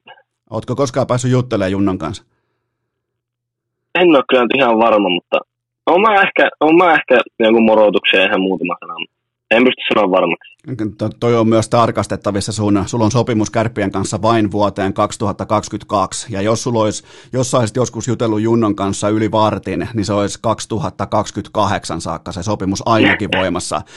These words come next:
Speaker 1: Se ois, se ois viisitoista tonnia per kausi, kaksi mailaa ja sitten mopoauto.
Speaker 2: <laughs> Joo.
Speaker 1: Et, tota, se ois kovaa, joo. Mut onks sus-, onks sun muuten mopoauto?
Speaker 2: Ei, ei oo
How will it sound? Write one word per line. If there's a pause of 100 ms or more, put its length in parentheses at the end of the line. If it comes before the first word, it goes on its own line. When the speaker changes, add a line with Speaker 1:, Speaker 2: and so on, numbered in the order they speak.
(240)
Speaker 1:
Se
ois,
se
ois
viisitoista
tonnia
per
kausi, (100)
kaksi
mailaa (300)
ja
sitten
mopoauto. (680)
Speaker 2:
<laughs> (1900)
Joo. (400)
Speaker 1:
Et,
tota,
se
ois
kovaa,
joo.
Mut
onks
sus-,
onks
sun
muuten
mopoauto? (1040)
Speaker 2:
Ei,
ei
oo